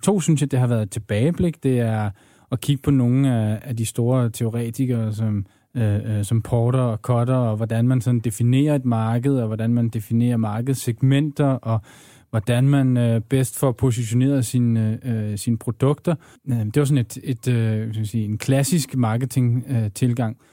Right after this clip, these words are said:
Noget af det, vi også har fået på, øh, på studiet, det er måske et indblik i en lidt mere, øh, moderne digital marketings, øh, øh, strategi og marketingsteori. Sådan noget med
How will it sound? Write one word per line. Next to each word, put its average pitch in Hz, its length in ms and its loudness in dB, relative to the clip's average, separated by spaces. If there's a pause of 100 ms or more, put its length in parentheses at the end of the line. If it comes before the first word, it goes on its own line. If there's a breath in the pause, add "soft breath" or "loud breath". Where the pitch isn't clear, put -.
(220 soft breath)
Noget 143 180 4
af 143 60 2
det, 139 100 2
vi 131 80 4
også 143 200 2
har 147 40 -2
fået 139 240 2
på, 135 240 2
øh, 120 380 0
på 123 100 0
studiet, 131 460 0
det 147 100 2
er 156 40 2
måske 131 540 0
et 120 240 -4
indblik 127 500 0
i 123 160 -2
en 110 100 0
lidt 110 140 -2
mere, 107 500 0 (280)
øh, 98 220 0
moderne 143 600 2
digital 156 580 0
marketings, 110 760 0
øh, 110 220 0 (120)
øh, 110 180 -4
strategi 113 560 -2
og 110 100 0
marketingsteori. 107 1400 -2 (140)
Sådan 123 140 2
noget 120 180 2
med 110 280 0